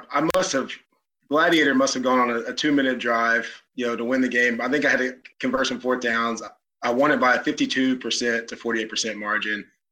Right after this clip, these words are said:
Probably just a handful of votes, but yes,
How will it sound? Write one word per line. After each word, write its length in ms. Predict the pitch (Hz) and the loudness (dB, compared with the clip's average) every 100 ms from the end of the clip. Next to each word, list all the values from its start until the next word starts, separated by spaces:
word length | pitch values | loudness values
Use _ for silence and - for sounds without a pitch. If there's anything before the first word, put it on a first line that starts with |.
| _ _ _ _ - | _ _ _ _ -2
Probably 200 | 151 139 | 2 4
just 160 | 127 120 | 2 2
a 40 | |
handful 360 | 117 127 117 113 | 2 2 2 0
of 60 | |
votes, 480 | 101 110 110 - - 101 | 2 2 2 -2 -4 -4
but 400 | 110 110 107 - _ _ _ _ _ - | -2 0 -2 -6 _ _ _ _ _ 0
yes, 320 | 123 113 | 2 2